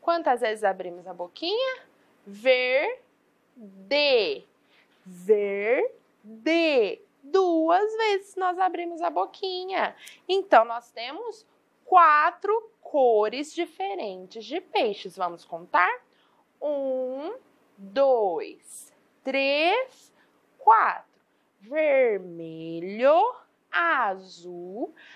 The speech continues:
amarelo e verde. Muito bem. Observem bem essas palavrinhas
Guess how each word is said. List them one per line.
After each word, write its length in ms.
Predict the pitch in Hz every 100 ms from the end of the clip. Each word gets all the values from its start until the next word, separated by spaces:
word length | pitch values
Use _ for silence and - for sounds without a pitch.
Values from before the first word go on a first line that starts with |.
| - - 494 480
amarelo 1300 | 370 269 196 170 160 160 165 175 233 277 349 494 587 _ _
e 200 | - 294
verde. 1400 | 254 - 349 392 415 415 392 370 - 233 277 254 185 175 -
Muito 500 | 185 175 175 - 370
bem. 320 | 523 539 285 - - -
Observem 840 | 269 208 226 - 294 311 427 508
bem 400 | 277 220 190 196
essas 280 | 208 - 330
palavrinhas 760 | - 453 554 622 523 508 523